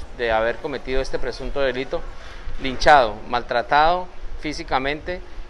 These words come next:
y es ahí donde la Policía Nacional procede a conducirlo a las instalaciones policiales, a la espera en este momento de que llegue la persona o las personas víctimas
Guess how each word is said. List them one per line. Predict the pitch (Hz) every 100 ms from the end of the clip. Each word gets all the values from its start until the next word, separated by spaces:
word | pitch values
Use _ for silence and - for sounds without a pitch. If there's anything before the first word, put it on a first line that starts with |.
| -
y | 131
es | 135
ahí | 156
donde | 160 156 135
la | 127
Policía | 127 110 139
Nacional | 143 143 120 117 135 143 - - - 151
procede | 143 131 143 151 156 - - - - 117
a | 117 117 -
conducirlo | 147 127 117 165 165
a | 160
las | 143 -
instalaciones | - 123 110 131 135 143
policiales, | 143 110 - 139 151 165 - - - - - -
a | 123
la | 117
espera | - 165 160 175 165
en | 131
este | 123 156
momento | 131 123 123 143 147 - - - 127
de | 127
que | - 120 113 110 131
llegue | 131 135 143 143
la | 135 120
persona | 117 - 165 156
o | 127
las | 113
personas | - 104 131 139 147 - - 123 120
víctimas | 165 - 170 156 -